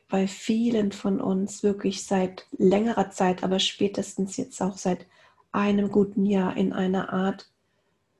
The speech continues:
Transformation. Und was wir erleben in den letzten paar Tagen, ist wirklich intensive Waschmaschine von der Seele, die sozusagen sich rekalibriert und ein Stück weit auch wiederfinden will und abschütteln will, was da nicht passt.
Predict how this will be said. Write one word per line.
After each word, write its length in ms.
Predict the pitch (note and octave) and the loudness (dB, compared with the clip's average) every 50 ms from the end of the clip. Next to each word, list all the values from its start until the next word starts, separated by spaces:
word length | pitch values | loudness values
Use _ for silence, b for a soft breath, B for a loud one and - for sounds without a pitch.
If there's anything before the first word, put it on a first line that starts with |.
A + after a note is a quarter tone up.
| _ _ - | _ _ -12
Transformation. 1300 | - - - - - - - A3+ G#3+ G#3 G3+ G3 G3 - - - G3+ F#3 F3+ F#3 F#3 F#3+ G3 F#3+ - - _ b b b b b b - | -6 -4 -2 -2 -2 -2 -2 -2 0 2 2 0 -2 -2 2 6 6 6 8 6 4 2 0 -2 -6 -12 _ b b b b b b -2
Und 160 | G#3 G3+ G3+ | 0 2 2
was 200 | G#3 G#3 - - | 2 0 2 2
wir 100 | A3 - | 2 4
erleben 520 | - G3+ G3 G3 G3+ G#3 G#3+ G#3+ G#3 G#3 | 4 4 4 6 6 6 6 6 6 4
in 120 | G#3 G3+ G3+ | 4 4 4
den 100 | G3 G3 | 4 4
letzten 460 | G3 G3 F#3+ - - - - G#3+ G#3+ | 2 2 0 -2 -4 -2 -2 -2 0
paar 160 | G#3+ G#3 - | -2 -4 -4
Tagen, 380 | - - F#3 F#3 G3 F#3+ G3 - | -4 -2 -2 0 0 0 0 -2
ist 200 | - G3 - - | -2 -4 -2 0
wirklich 400 | G3+ G3 G3 - G3 G3 - - | 0 0 2 2 0 0 0 0
intensive 800 | G3 G3+ G3+ - G#3+ G#3 G#3 G3+ F#3+ G3 G3 G#3 G3+ G3+ G3+ G3+ | 0 0 0 0 0 0 2 4 4 6 6 6 4 2 0 0
Waschmaschine 880 | G3 G3+ - - - G3+ G3+ - - G3+ F#3 F#3 F#3+ G3 A3 A3+ - B B B B B B B B | 0 0 0 2 2 2 2 2 4 4 4 4 4 2 0 -2 -6 B B B B B B B B
von 260 | _ - - G#3+ G#3 G#3 | _ 0 2 4 4 4
der 140 | G#3+ G#3 | 4 2
Seele, 380 | G#3 - G#3+ G#3 G#3 G3+ G#3 G3+ | 4 6 6 6 8 8 6 4
die 160 | G#3 G#3 G3+ | 4 2 0
sozusagen 1000 | G3+ - G3+ G3 G3 - - - A3 - - G#3+ G3+ G3 G3+ G3+ G#3+ G#3+ G#3 B B B B B B B B B | 2 4 4 4 4 2 0 -2 -2 2 2 4 4 4 4 4 2 0 0 B B B B B B B B B
sich 580 | - - - G#3+ G#3 G#3 - - - - - _ _ _ - | -6 2 4 4 4 4 2 -4 -6 -8 -12 _ _ _ -2
rekalibriert 960 | G3+ G3+ G#3 A3+ - - - B3 A#3 A3 A3 A3 - - - G#3 A3 A#3+ A#3+ - | 2 2 2 2 2 2 2 2 2 2 0 -2 -4 -2 0 2 2 2 2 2
und 220 | - G#3+ G#3 - | 2 0 0 0
ein 140 | - _ - | -4 _ -10
Stück 420 | - - - - - - - - - | -10 -8 -6 -6 -6 -4 -2 2 2
weit 280 | G3+ G3 F#3+ G3 - | 4 4 2 2 2
auch 200 | G3+ G3+ G3+ G3+ | 2 2 2 2
wiederfinden 760 | G#3 A3+ A#3 A#3 A#3 - - A3+ G#3 G3 G3 - G3 F#3 F#3+ | 2 4 4 4 2 4 4 4 4 4 4 2 2 2 4
will 240 | G3 F#3+ F#3 F#3 F#3 | 4 6 6 6 6
und 220 | F#3+ F#3+ F#3 - - | 4 4 2 2 2
abschütteln 640 | G#3 G#3+ - - - A3+ A3 - B3 A#3 A3+ A3 | 0 0 0 0 0 0 2 2 2 2 4 6
will, 220 | A3 G#3+ F#3+ F#3 G3 | 6 6 6 6 4
was 220 | G3+ G3 - - | 0 -2 -2 0
da 140 | - G3 F#3+ | 0 2 2
nicht 300 | G3 G3+ G3+ - - - | 2 0 -2 -6 -10 -10
passt. 680 | - - G3 F#3+ G3 A#3+ - - - - - - _ | -8 -4 -2 -2 -2 -2 -2 -6 -8 -12 -16 -18 _